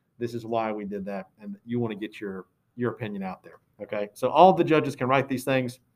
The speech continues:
Uh, typically, the, the, the Chief Justice will write the majority opinion, um, and then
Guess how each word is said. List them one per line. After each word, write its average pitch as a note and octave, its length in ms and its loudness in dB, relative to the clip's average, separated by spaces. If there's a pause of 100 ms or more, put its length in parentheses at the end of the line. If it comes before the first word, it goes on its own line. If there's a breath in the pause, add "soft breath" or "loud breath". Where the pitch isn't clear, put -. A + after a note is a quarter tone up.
(380 soft breath)
Uh, A#2 160 2
typically, D3 400 -2
the, A#2 300 -4
the, G#2 100 -10 (180)
the G#2 80 -14
Chief B2+ 240 -2
Justice C3 380 0
will A#2 140 0
write A#2+ 180 0
the G#2+ 60 -8
majority A#2 380 0
opinion, A#2 420 -4 (960)
um, G2+ 480 -8 (340)
and A2+ 140 -6
then G#2+ 280 -6